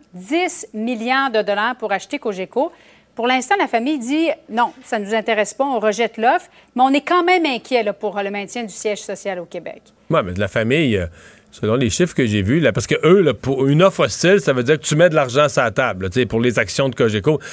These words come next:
Speaker 2: Euh, ce que je comprends, c'est que la famille Audet, avec les actions qu'ils détiennent, laisse sur la table, avec la,
Speaker 1: Mhm.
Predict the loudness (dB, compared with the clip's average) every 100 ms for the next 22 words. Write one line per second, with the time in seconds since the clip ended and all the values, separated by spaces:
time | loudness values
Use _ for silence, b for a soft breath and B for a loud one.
0 | B B B -2 0 2 0 0 0 -2
1 | -4 -2 0 2 0 0 -2 0 0 2
2 | 2 2 2 2 2 2 0 2 0 0
3 | 0 -2 0 2 2 2 0 0 0 2
4 | 2 0 -2 B B 0 2 4 2